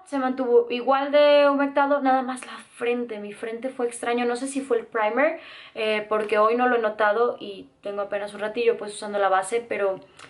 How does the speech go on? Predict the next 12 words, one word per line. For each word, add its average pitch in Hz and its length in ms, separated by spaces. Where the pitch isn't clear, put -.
ayer 226 320
quizá 262 320
fue 240 160
el 233 60
primer 208 340
y 196 40
la 185 140
combinación 185 560
y 190 40
había 185 180
mucha 196 240
humedad, 180 340